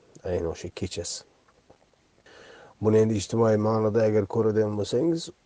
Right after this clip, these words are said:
u tarafi ham mos kelishi mumkin. Chunki shirk, zulm avjiga chiqqan payt haqiqatda qorong'ulik,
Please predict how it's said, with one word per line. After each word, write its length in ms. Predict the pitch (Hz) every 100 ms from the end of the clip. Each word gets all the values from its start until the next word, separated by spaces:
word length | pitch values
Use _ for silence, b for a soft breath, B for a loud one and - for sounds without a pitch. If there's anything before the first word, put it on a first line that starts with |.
| _
u 160 | 120 113
tarafi 500 | - 113 110 - 135
ham 100 | 139
mos 360 | 120 110 101
kelishi 460 | - 110 101 98 113
mumkin. 400 | 117 117 - 95 - _ _ _ _
Chunki 340 | - 85 - 90
shirk, 540 | - 113 101 - - _ _ b b b b b -
zulm 520 | 92 101 104 98 95 - b b b
avjiga 460 | - 92 92 92 92
chiqqan 380 | - - 90 87
payt 240 | 107 113 - - - -
haqiqatda 680 | - - 90 87 - 98 120 - b b b b b - - - - - _ -
qorong'ulik, 800 | 92 92 90 87 90 95 - -